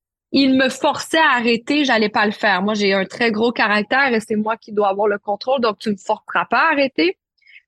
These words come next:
Alors, des fois, il faisait exprès, il laissait la drogue sur le bureau le matin, il s'en allait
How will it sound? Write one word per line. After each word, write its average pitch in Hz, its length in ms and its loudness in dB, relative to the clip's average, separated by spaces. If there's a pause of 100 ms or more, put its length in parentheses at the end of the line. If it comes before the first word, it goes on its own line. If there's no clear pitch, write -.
Alors, 262 400 0 (260)
des 240 200 2
fois, 339 180 0
il 330 80 0
faisait 262 280 0
exprès, 311 340 -2
il 294 60 2
laissait 247 240 -2
la 262 160 2
drogue 254 240 -2
sur 262 180 -2
le 240 100 2
bureau 240 380 0
le 262 80 2
matin, 240 460 0
il 247 160 0
s'en 233 240 0
allait 220 300 2